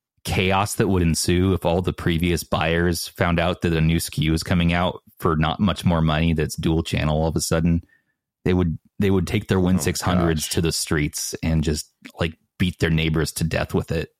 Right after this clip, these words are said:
Speaker 1: Just,
Speaker 2: <laughs>
Speaker 1: just out of blind rage.
Speaker 2: Can you hear the people sing?
Speaker 1: It's not good. <clears throat> Hey, thanks. Thanks, Retro Dad.
Speaker 2: All right.
Speaker 1: You know, if I ever need a dad, another dad,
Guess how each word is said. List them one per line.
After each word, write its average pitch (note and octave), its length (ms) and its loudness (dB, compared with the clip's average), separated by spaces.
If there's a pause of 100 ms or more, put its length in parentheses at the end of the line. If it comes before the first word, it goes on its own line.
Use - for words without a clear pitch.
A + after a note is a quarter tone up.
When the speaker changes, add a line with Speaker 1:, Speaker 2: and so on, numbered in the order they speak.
(120)
Speaker 1:
Just, - 420 -4
Speaker 2:
<laughs> - 20 -14
Speaker 1:
just - 180 -4
out F2 140 0
of D#2+ 200 -4
blind D#2 440 0
rage. D2+ 360 0
Speaker 2:
Can A#2+ 60 -2
you G#2+ 60 -2
hear B2+ 300 0
the B2 140 -8
people C3+ 460 -4
sing? E3+ 520 -2 (1120)
Speaker 1:
It's - 140 -8
not F2+ 280 -2
good. D3+ 360 -4 (260)
<clears throat> D3 40 -6 (2000)
Hey, F#2 140 2
thanks. - 540 -2
Thanks, C3+ 320 2
Retro F2+ 340 0
Dad. D#2+ 380 0
Speaker 2:
All G#2 500 -8
right. D3 140 -14 (2250)
Speaker 1:
You G2+ 100 2
know, G2 160 2
if G2 120 0
I A#2+ 160 4
ever A2 120 2
need F#2+ 220 4
a E2+ 60 2
dad, D#2+ 520 0 (120)
another E2 320 2
dad, D#2 420 0